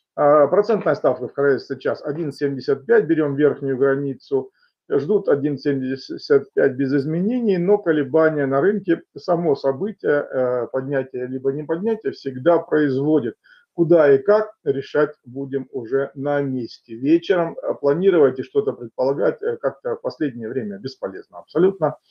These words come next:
Всё, друзья, э, спасибо всем большое за участие в сегодняшнем эфире. На мой взгляд, доллар, э, успешно достаточно демонстрирует доминирование по основным инструментам. Бороться с этим, на мой взгляд,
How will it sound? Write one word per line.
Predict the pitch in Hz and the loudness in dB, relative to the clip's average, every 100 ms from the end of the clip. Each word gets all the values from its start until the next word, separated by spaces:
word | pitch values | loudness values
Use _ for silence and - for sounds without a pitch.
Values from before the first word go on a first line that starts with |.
| _ _ _ - - - | _ _ _ -20 -20 -2
Всё, | 294 | 4
друзья, | 285 214 185 131 - - | 6 8 8 6 0 -6
э, | 127 | -6
спасибо | - - 196 214 240 185 160 | -4 2 4 2 2 4 4
всем | - 175 160 | 2 -2 2
большое | 156 - 165 135 | 2 2 2 4
за | 147 | 4
участие | 143 156 139 - 131 | 2 2 2 2 0
в | |
сегодняшнем | - 151 156 143 143 180 196 | 0 -4 -4 -6 -12 -6 -4
эфире. | 196 233 220 196 - - - _ | -4 -2 0 0 -2 -20 -20 _
На | 175 214 | 2 4
мой | 220 202 | 6 6
взгляд, | 139 143 165 147 - | 6 4 2 2 -2
доллар, | 139 143 190 190 170 139 123 | -18 0 6 6 6 2 -2
э, | - 135 131 127 143 | -4 -6 -6 -8 -8
успешно | 185 175 _ - 190 160 147 | -10 -12 _ -4 -2 -2 -6
достаточно | 131 131 127 123 117 - 127 | -6 -6 -6 -6 -10 -16 -12
демонстрирует | 139 147 143 - 147 135 123 120 | -8 -6 -8 -6 -6 -4 -6 -4
доминирование | 165 170 165 170 170 131 120 117 117 | -2 -2 -2 -4 -2 -2 -2 -6 -10
по | - | -8
основным | 123 139 143 147 | -8 -6 -4 -4
инструментам. | 151 - 190 226 226 - 180 - _ _ _ | -4 -4 0 2 2 2 0 -2 _ _ _
Бороться | 175 214 220 143 - 135 113 | 2 6 6 4 2 0 0
с | - 175 | -4 -2
этим, | 160 - 127 127 - | -2 -2 -10 -10 -10
на | 147 | -6
мой | 160 151 123 | -4 -4 -6
взгляд, | 113 123 143 131 | -8 -4 0 0